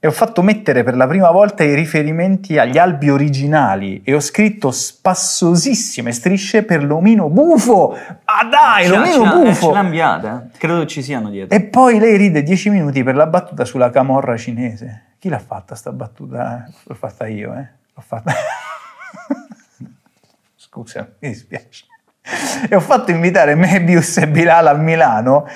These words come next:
Speaker 1: E la Madonna, cioè, scusami, se-, sei un benemerito. E ho contribuito alla traduzione di Dark Knight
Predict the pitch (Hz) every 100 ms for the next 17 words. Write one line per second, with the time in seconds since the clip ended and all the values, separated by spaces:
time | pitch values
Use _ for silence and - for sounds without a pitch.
0 | - 254 220 151 160 196 170 147 156 175
1 | 190 - 240 190 160 143 131 131 - -
2 | - 233 196 226 170 151 151 180 180 131
3 | 120 120 - - - - 220 220 202 180
4 | - 202 185 202 220 175 135 131 123 127
5 | 151 175 - 135 123 120 117 - 139 135
6 | 151 - 143 117 110 120 - 180 208 -